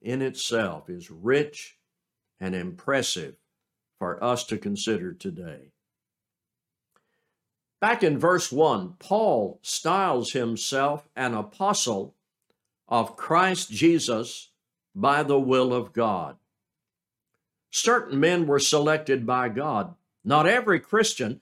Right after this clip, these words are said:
not every male Christian. Certain men were selected, and then they were equipped by the Holy Spirit with extraordinary powers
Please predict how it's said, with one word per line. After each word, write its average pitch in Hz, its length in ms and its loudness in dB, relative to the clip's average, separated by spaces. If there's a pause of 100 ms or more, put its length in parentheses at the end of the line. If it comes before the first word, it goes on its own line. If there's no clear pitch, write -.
(120)
not 143 280 2
every 143 300 2
male 190 340 -2
Christian. - 440 -8 (1120)
Certain 170 500 0
men 185 300 2
were 139 140 2
selected, 139 720 0
and 135 160 0
then 233 160 0
they 196 140 2
were 135 240 2
equipped 135 640 0
by 139 180 0
the 131 140 -2
Holy 156 300 2
Spirit 120 640 -2 (720)
with 170 180 6
extraordinary 190 760 2
powers 127 800 -2